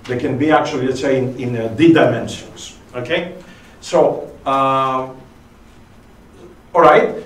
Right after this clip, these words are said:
so what, uh, you want to be able to do is, so now, uh, let me take some particular choices of the matrices B and C. Uh, so I'm gonna set, take, set B equal to C transpose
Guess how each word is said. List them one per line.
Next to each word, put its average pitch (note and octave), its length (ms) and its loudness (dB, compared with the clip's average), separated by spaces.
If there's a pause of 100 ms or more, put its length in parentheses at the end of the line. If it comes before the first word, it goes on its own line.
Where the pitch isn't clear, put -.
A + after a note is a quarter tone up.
(120)
so F#3 260 2
what, F#3+ 320 4
uh, G3 300 2
you E3 100 -2
want F#3+ 360 4
to F#3+ 80 2
be E3 100 2
able E3 340 2
to D#3+ 140 -4
do B2+ 160 2
is, - 340 -4
so - 160 0
now, F#3+ 460 2 (160)
uh, D3+ 800 0
let F#3 140 4
me G#3+ 280 0 (380)
take G3 200 4
some - 200 -4
particular F3 440 -2
choices E3 600 -2
of C#3 220 -8
the C3 80 -6
matrices C#3+ 500 -6
B D3 240 -2
and - 160 -2
C. - 420 -4 (560)
Uh, B2+ 540 -4 (140)
so D3 420 2
I'm C#3 160 -2
gonna C3+ 360 -6
set, - 360 -4
take, F#3+ 340 2 (240)
set - 460 0 (220)
B E3 180 0
equal F#3+ 280 -2
to F3+ 80 -6
C F3+ 200 -6
transpose E3 720 -4